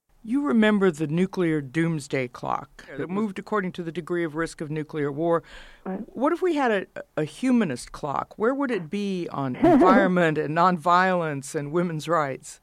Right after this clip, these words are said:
Speaker 2: Well, I think it would be chugging along. It wouldn't be anywhere near where the doomsday needle is, which keeps going back and forth between, I guess, a minute and a half <laughs> and a minute, you know.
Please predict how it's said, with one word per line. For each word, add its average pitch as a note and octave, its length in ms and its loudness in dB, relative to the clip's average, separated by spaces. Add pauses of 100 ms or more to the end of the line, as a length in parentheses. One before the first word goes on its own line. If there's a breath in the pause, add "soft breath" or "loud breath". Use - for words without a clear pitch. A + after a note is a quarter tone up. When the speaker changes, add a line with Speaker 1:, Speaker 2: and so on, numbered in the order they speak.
(420)
Speaker 2:
Well, C4 180 8
I C4 140 6
think G#4 240 6
it G#4+ 80 10
would F4 160 10
be G#3+ 160 2 (240)
chugging G#3 320 6
along. C#3+ 480 4
It C#3 80 6
wouldn't F#3+ 260 6
be F3 140 8
anywhere D#3 340 6
near D#3 300 6
where C#3+ 80 6
the C3 120 4
doomsday D#3 920 2 (260)
needle D3 460 8
is, C3 420 6
which C#3+ 220 0 (400)
keeps D#3 180 4 (320)
going D3 260 4
back C3+ 220 4
and C#3 140 0
forth C#3+ 320 4
between, C3+ 360 0
I B2+ 60 0
guess, C3 240 0 (320)
a B2 140 -4
minute D3 320 2
and B2 80 -2
a C3+ 60 -2
half C#3+ 360 -2
<laughs> - 160 -4
and - 260 6
a F#3 240 6
minute, F3 460 2 (480 soft breath)
you F#3 60 -4
know. E3 420 2